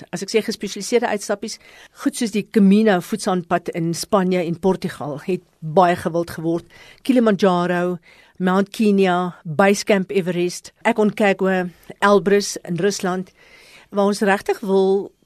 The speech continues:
vir daai spesifieke teikengroepe, maar selfs mense ook wat wil begin om die, die Ottervoetsaanpad te gaan doen. Visrivier Canyon is 'n baie gewilde voetsaanpad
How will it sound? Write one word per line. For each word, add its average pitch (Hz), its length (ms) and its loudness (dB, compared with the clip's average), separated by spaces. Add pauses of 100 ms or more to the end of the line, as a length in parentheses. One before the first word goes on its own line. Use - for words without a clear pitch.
(120)
vir 214 160 -2
daai 185 240 2 (160)
spesifieke 262 540 -4 (100)
teikengroepe, 220 560 -4 (240)
maar 285 120 -4
selfs 370 280 -4
mense 233 320 -2
ook 226 220 0
wat 214 160 -2
wil 208 100 0
begin 220 380 -4
om 196 180 -4
die, 170 240 -2
die - 160 0
Ottervoetsaanpad 214 880 -2
te 220 80 -6
gaan 208 160 -4
doen. 214 240 -2 (480)
Visrivier 240 540 -2
Canyon 220 500 2
is - 140 -8
'n 175 80 -6
baie 175 220 0
gewilde 190 680 -2 (420)
voetsaanpad 208 760 -4